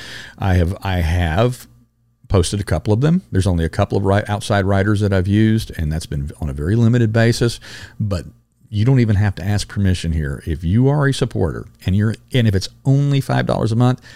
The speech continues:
you can, if you've written an article or if you've written a short story, if you've written a, or you've got a link to something you want us to see and comment on,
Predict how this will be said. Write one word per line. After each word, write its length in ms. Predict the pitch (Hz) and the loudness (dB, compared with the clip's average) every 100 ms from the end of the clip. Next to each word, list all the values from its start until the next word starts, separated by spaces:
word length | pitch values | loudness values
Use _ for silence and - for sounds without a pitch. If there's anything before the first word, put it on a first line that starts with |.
| - - | -20 -6
you 180 | 107 123 | 0 0
can, 400 | 113 87 90 95 - - - | 2 -2 -2 -6 -14 -20 -20
if 140 | - 92 | -8 -4
you've 200 | 104 95 | -2 2
written 260 | 107 143 | 2 4
an 80 | 127 | 2
article 380 | 120 123 - 123 | 2 2 0 -2
or 100 | 90 | -2
if 140 | 71 | -2
you've 140 | 76 107 | 0 2
written 220 | 139 113 | 2 0
a 40 | |
short 280 | - 123 110 | 0 0 0
story, 400 | - - 60 58 | -2 -2 0 0
if 140 | - | -4
you've 180 | 65 73 | -6 0
written 200 | 110 - | 0 0
a, 60 | 107 - | -4 -4
or 120 | 90 | -4
you've 160 | 85 82 | -2 -2
got 160 | 98 95 | -2 -2
a 40 | |
link 340 | 78 117 151 | 0 2 2
to 100 | - | -2
something 320 | - 117 120 107 | -2 -2 0 0
you 100 | 98 | 0
want 160 | 104 | 0
us 100 | 101 | -2
to 60 | - | -4
see 320 | - 95 95 - - - - | -2 0 0 -4 -18 -20 -10
and 140 | 95 | -8
comment 400 | - 95 90 85 | -2 0 0 0
on, 240 | 82 80 | 0 -2